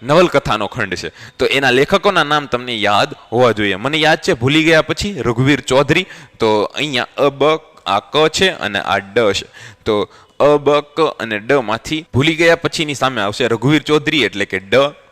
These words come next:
પછી છત્રીની સામે આવશે એક નવલકથાકાર એટલે કે રતિલાલ બોરીસાગર ઈ. અને ચોપડાની ઇન્દ્રજાળમાં ચંદ્રકાંત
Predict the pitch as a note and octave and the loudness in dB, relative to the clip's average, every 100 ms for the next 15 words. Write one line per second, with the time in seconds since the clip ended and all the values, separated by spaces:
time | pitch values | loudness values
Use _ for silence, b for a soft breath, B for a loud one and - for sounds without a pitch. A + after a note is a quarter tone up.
0 | b b b - F#2+ F#2+ F#2 F2+ - A#2+ | b b b -8 -4 -4 -6 -6 -6 -4
1 | G#2+ - D#3 - G3+ F#3 E3 C3+ C3 A2 | -4 -2 -2 0 0 0 -2 -2 -2 -2
2 | F2+ F2 A2 A2 A2+ - b b b _ | -4 -4 -2 -2 -4 -6 b b b _
3 | B2+ - A#2+ A2 D#2+ G#2+ C3 D3 B2+ - | -6 -2 -2 -2 -6 -4 0 2 0 -2
4 | G#2 - A2 - G#2+ G2+ - G#2 G2+ G#2+ | -4 0 -2 -2 -6 -6 -4 -4 -2 0
5 | C3+ E3+ - A#2 C3+ A#2 C3+ A#2 C3+ D#3 | 0 2 2 2 2 0 -2 0 -2 0
6 | E3+ - _ _ B2+ F3 F#3 _ b b | -4 -6 _ _ -2 -2 -2 _ b b
7 | - G2+ G2+ G2 C3+ D3 F3+ F3+ E3+ C3+ | -10 -8 -8 -4 -2 2 2 2 0 -2
8 | D#3 C3+ A2+ G2+ G#2 - C3 C3+ A#2 G2+ | -2 -2 0 -2 -2 -6 -4 -4 -4 -6
9 | G2+ | -10